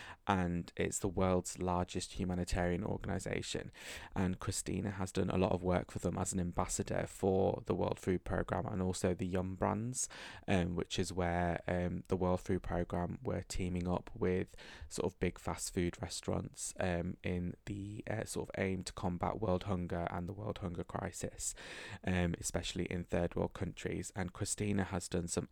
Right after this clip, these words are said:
absolutely amazing humanitarian work with this organisation. She's visited and helped out, uh, World Fo-, World Food Programme operations in places like Guatemala, Haiti, Rwanda,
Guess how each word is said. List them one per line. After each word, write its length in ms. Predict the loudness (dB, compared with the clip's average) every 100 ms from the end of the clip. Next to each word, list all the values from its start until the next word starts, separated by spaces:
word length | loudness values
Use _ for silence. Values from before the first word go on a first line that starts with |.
| -2
absolutely 500 | -2 2 0 0 -2
amazing 720 | -2 2 2 2 2 2 0 -6 -14 -12
humanitarian 840 | 0 2 2 0 0 0 0 0
work 300 | 0 0 0
with 160 | 0 0 -2
this 220 | -4 -2 0
organisation. 920 | 0 0 -6 -2 0 0 2 -2 -2 -10 -16 -8
She's 240 | -4 -2
visited 600 | -2 -2 -4 -2 -2 -2 -2
and 280 | -2 -2 -4
helped 500 | -2 0 0 -2 -4
out, 420 | 0 0 0 -4 -2
uh, 180 | 0 2
World 240 | 2 0
Fo-, 280 | 0 2 2 0
World 300 | 0 2 2
Food 200 | 4 2
Programme 340 | 4 0 0 -2
operations 680 | 0 0 0 0 -2 -4 -2
in 220 | -2 -2
places 420 | -2 -4 -4 -4
like 180 | -4 -4
Guatemala, 840 | -6 -6 -4 0 0 2 4 2 0 -8 -16 -2
Haiti, 540 | 2 2 2 2 4
Rwanda, 880 | 4 2 2 2 2 2 4 4